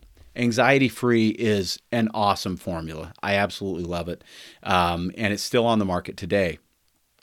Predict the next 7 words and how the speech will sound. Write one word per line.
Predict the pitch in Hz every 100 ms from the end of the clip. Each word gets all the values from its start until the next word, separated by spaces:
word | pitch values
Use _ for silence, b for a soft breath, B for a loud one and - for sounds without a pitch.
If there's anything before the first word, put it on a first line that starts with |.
| _ _ _ _ _ - -
But | 95 82 - _ b b b b b b -
as | 110 123 117
the | 117
years | 104 113 120
progress, | - 123 104 85 110 - - _ _
we | 98 98 98 98 101 - -
always, | - 110 113 98 98 113 -